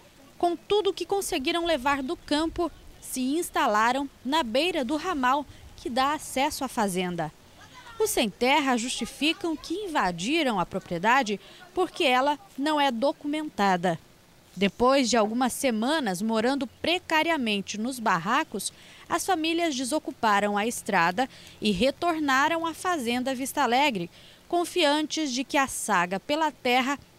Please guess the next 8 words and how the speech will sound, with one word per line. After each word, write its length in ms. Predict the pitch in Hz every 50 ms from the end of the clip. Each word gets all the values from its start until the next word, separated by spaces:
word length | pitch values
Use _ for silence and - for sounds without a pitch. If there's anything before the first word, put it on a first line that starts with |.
| - - -
havia 460 | 226 240 233 208 202 254 277 269 262 - - -
terminado. 840 | 294 302 320 311 302 302 277 208 190 180 170 160 165 160 165 - - - - - - - - - - - - - - -
Contudo, 500 | - 339 349 330 - - 403 403 392 403
no 100 | 349 359
mês 240 | 339 339 349 349 302
de 120 | 277 330
dezembro, 680 | 277 349 381 381 320 233 202 247 262 294 320 285 330 330 - - - -
sofreram 760 | - - - 320 294 254 - - 294 285 285 285 285 294 285